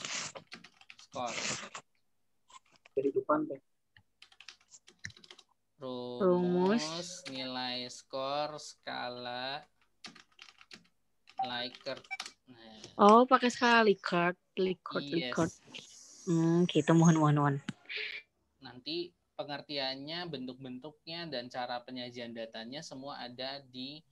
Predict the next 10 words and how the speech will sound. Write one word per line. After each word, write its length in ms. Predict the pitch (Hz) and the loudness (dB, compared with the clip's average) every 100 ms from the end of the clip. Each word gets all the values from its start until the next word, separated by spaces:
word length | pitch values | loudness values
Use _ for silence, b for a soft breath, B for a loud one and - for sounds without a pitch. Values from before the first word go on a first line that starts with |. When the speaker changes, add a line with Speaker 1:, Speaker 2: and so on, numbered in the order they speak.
| _ _ _ _ - | _ _ _ _ -12
Speaker 1:
eh, 840 | 113 110 113 110 110 110 110 110 | -8 -8 -8 -8 -8 -8 -8 -10
skala 320 | - - 127 127 | -14 -6 -4 -2
Likert. 460 | 123 123 139 - | -4 -6 -8 -10
Nah, 160 | 143 131 | -6 -6
ini 240 | 123 165 | -4 -8
juga 240 | 165 135 127 | -8 -8 -8
termasuk 400 | 135 135 139 151 | -8 -10 -12 -12
nih 240 | 135 127 | -12 -12
pemberian 640 | 127 123 123 120 123 123 117 | -10 -10 -10 -10 -10 -10 -12
bobot. 400 | 110 113 113 | -14 -14 -18